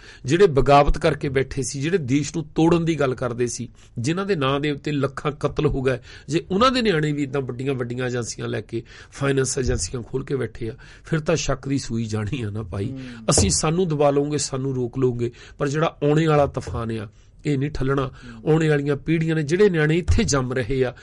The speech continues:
Speaker 1: ਉਹਨਾਂ ਨੇ ਪਤਾ ਨਹੀਂ ਇਹਨਾਂ ਮੁਲਕਾਂ ਦੇ ਪ੍ਰਧਾਨ ਮੰਤਰੀ ਬਣਨਾ, ਪਤਾ ਨਹੀਂ ਉਹਨਾਂ ਨੇ, ਅ, ਅ, ਅ, ਅ, ਰੋਨਲਡ, ਅ, ਡੋਨਲਡ ਟਰੰਪ ਜਿਹੜਾ ਇਹਨਾਂ ਦੀਆਂ ਥਾਵਾਂ ਦੇ ਉੱਤੇ ਭਲਕੇ ਨੂੰ ਬੈਠਣਾ, ਅਮਰੀਕਾ ਵਰਗੀਆਂ ਫੌਜਾਂ ਦੇ ਜਰਨੈਲ ਬਣ ਕੇ ਬੈਠਣਾ, ਉਹਨਾਂ ਨੂੰ ਬੀ ਬੀ ਸੀ ਵਰਗੇ ਚੈਨਲ ਜਿਹੜੇ ਆ, ਜਦੋਂ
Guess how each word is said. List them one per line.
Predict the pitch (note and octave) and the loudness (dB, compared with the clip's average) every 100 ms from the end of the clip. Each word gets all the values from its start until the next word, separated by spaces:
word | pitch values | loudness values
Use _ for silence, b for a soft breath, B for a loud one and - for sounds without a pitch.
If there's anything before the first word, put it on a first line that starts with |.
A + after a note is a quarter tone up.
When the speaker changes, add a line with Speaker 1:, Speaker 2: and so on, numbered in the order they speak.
| B - | B -6
Speaker 1:
ਉਹਨਾਂ | B3 A#3+ | -2 -2
ਨੇ | |
ਪਤਾ | G#3 G3 A3+ | -2 -4 -2
ਨਹੀਂ | A3 G#3+ | -2 0
ਇਹਨਾਂ | G#3+ | -2
ਮੁਲਕਾਂ | D3+ C#3 C#3+ E3 | 0 -2 -2 -4
ਦੇ | E3 | -4
ਪ੍ਰਧਾਨ | E3 D3 C#3+ A2 | -4 0 0 0
ਮੰਤਰੀ | A#2 - D3 | -4 -4 -4
ਬਣਨਾ, | A#2 A#2 B2 - B B - | -4 -4 -4 -8 B B -4
ਪਤਾ | F3+ G3+ | -2 -2
ਨਹੀਂ | F#3 | -2
ਉਹਨਾਂ | F3 E3+ | -4 -2
ਨੇ, | D#3+ - | -4 -4
ਅ, | |
ਅ, | D3+ | -4
ਅ, | D#3 D3 C#3+ D3+ D3 D3 D3+ | -2 -2 -2 0 0 0 0
ਅ, | C3+ | 0
ਰੋਨਲਡ, | C#3 C#3+ C#3+ - | 2 0 -2 -2
ਅ, | - C#3+ C#3 | 0 2 2
ਡੋਨਲਡ | B2 B2 C#3+ C#3+ | 0 -2 0 -2
ਟਰੰਪ | D#3 D#3+ D3+ | -4 -4 -2
ਜਿਹੜਾ | C#3+ D#3 D#3 | -2 -2 -2
ਇਹਨਾਂ | D#3+ | -4
ਦੀਆਂ | D#3+ D3+ | -4 -4
ਥਾਵਾਂ | - E3+ G#3 | 0 2 2
ਦੇ | D#3+ | 0
ਉੱਤੇ | D3+ C3+ | -2 -6
ਭਲਕੇ | - C3+ - | -6 -6 -6
ਨੂੰ | B2 | -4
ਬੈਠਣਾ, | A#2 - B2+ B2 B B B D3+ | -4 -4 -8 -10 B B B 2
ਅਮਰੀਕਾ | D#3 D#3 D#3+ | 2 2 0
ਵਰਗੀਆਂ | D#3 D3+ D#3+ D#3 | 0 -2 -2 -4
ਫੌਜਾਂ | D3 C3 C3+ | -2 0 0
ਦੇ | C3+ | 0
ਜਰਨੈਲ | C3 A#2+ B2 A#2 | -2 -2 -4 -2
ਬਣ | A#2+ | -6
ਕੇ | - B2+ | -4 -4
ਬੈਠਣਾ, | A2+ - A#2+ A#2+ b b - - - - - - | -4 -4 -8 -8 b b -20 -20 -20 -20 -14 -4
ਉਹਨਾਂ | D3 D#3+ | -2 0
ਨੂੰ | C3 | 0
ਬੀ | D3 | -2
ਬੀ | D#3+ | 0
ਸੀ | F3 F3 | 0 0
ਵਰਗੇ | D3+ D3+ D#3+ | 0 0 -4
ਚੈਨਲ | - B2 B2 | -2 -2 0
ਜਿਹੜੇ | A#2 B2+ C#3 | 0 0 0
ਆ, | A#2+ B B B | -4 B B B
ਜਦੋਂ | G3+ D#3+ | -4 -2